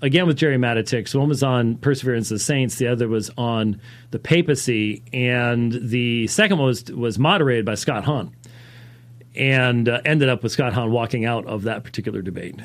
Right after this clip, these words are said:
uh, in a huff after it was over. Anyway, uh, and that's, that's what started stuff.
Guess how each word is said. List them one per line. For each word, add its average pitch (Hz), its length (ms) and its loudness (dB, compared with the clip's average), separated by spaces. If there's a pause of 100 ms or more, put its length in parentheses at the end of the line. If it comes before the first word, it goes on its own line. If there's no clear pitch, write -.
(120)
uh, 110 420 -2 (200)
in 113 160 -4
a 98 60 -4
huff - 400 0 (260)
after 113 240 -6
it 107 80 -6
was 110 100 -2
over. 123 260 -2 (500)
Anyway, 214 460 4 (720)
uh, 151 380 2 (120)
and 220 180 4
that's, - 400 0 (1800)
that's 175 240 4
what 156 100 2
started 143 280 2
stuff. - 320 -10